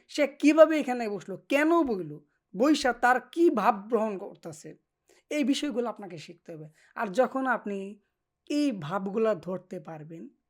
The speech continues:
তখনই আপনি সুন্দরভাবে একটা বাক্য তৈরি করতে পারবেন এবং নিয়মিত প্র্যাকটিস করার পরে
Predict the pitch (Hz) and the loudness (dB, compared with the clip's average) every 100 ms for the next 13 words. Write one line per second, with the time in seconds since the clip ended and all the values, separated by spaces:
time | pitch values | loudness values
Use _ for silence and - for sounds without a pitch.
0 | _ _ _ _ - 247 302 339 330 240 | _ _ _ _ 0 2 2 0 0 -6
1 | 220 196 233 240 226 208 151 147 160 180 | -12 -14 -10 -8 -8 -8 -10 -12 -16 -18
2 | _ _ _ - 196 - 165 214 - 294 | _ _ _ -16 -12 -10 -6 -6 -4 -6
3 | 302 311 262 254 - 196 208 269 320 _ | -4 -4 -6 -10 -12 -12 -12 -14 -18 _
4 | _ _ - 240 311 330 _ _ 196 208 | _ _ -2 2 2 0 _ _ -2 4
5 | 302 349 349 302 202 208 - 254 - 262 | 6 6 4 0 -4 -6 -6 -14 -10 -8
6 | 233 220 202 | -8 -10 -12